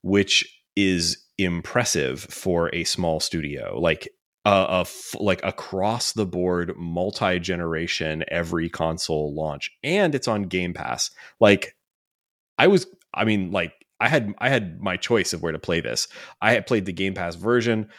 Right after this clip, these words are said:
I booted up first on my downstairs Xbox. I switched to my upstairs Xbox. I switched to my Windows P C. I switched back when the, the, the Windows <laughs> version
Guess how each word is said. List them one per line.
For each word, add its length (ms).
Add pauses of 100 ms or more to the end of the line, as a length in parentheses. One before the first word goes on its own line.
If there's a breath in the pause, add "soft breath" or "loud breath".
(160 loud breath)
I 100
booted 340
up 200
first 400
on 280
my 360 (280 soft breath)
downstairs 560
Xbox. 720
I 60
switched 500
to 80
my 180
upstairs 520
Xbox. 680
I 100
switched 340
to 60
my 160
Windows 480
P 240
C. 480 (280 loud breath)
I 60
switched 320
back 380
when 160
the, 100 (120)
the, 200 (100)
the 140
Windows 380
<laughs> 20
version 320